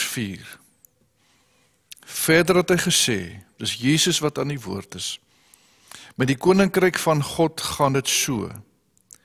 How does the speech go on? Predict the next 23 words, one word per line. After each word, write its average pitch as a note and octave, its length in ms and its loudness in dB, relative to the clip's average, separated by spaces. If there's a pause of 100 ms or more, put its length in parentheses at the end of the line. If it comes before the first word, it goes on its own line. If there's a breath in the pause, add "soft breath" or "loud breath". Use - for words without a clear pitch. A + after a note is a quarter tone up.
(400 loud breath)
Iemand F#3+ 360 4
saai D#3+ 400 4
die D3+ 120 -2
saad B2 520 2
op A#2 160 -8
die A#2+ 140 -4
land F#2 440 -12 (600 soft breath)
en C3 180 0
gaan B2+ 180 2
slaap D3+ 600 4 (720)
en A2+ 140 -6
staan A#2+ 320 0
op - 440 -4 (720)
dag A#2+ 260 -2
na C#3 120 4
dag. - 520 -6 (880 soft breath)
En A2 140 -6
die A2+ 100 -2
saad D3+ 420 6
ontkiem D#3 480 -2
en C#3 140 0
groei. G#2 540 -6 (840)
Hoe? G#3 260 4